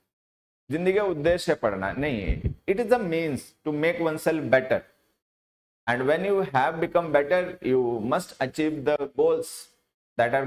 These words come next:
good for you, that are good for your society, that are good for your nation। तो पढ़ना हमारे life का goal नहीं होना चाहिए। पढ़ना है, ठीक है, लेकिन only केवल study करना ही life का goal नहीं होना चाहिए, ठीक है।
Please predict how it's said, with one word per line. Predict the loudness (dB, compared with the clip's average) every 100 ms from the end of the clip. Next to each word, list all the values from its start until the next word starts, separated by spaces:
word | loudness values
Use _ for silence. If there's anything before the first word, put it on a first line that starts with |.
| 0
good | 0 2
for | 0
you, | 2 0
that | 2 2
are | 2 0
good | 0 0
for | 0
your | 0
society, | 0 0 0 0 0 2
that | 2
are | 2
good | 0 0
for | 0
your | -2 -2
nation। | -4 -6 -8 -10 _ _ _ _ _ _ -4
तो |
पढ़ना | -4 0 2 2 2 0
हमारे | 2 0 0
life | 2 0 -2 -2
का |
goal | 0 2 0
नहीं | -2 -2
होना | -2 -4
चाहिए। | -4 -4 -4 -8 _ -4
पढ़ना | -2 0 -2
है, | -2 -4 -6
ठीक | -6 -4
है, | -2
लेकिन | -2 -2 -6 -8 -6
only | -4 -2 -2 -2 -4 -10 _ _
केवल | 2 2 -2
study | -4 -2 -2 0
करना | 0 0
ही | -2
life | -2 -2 -2
का |
goal | -2 -2 -2
नहीं | -2 -4
होना | -4 -6
चाहिए, | -6 -8 -6
ठीक | -8
है। | -6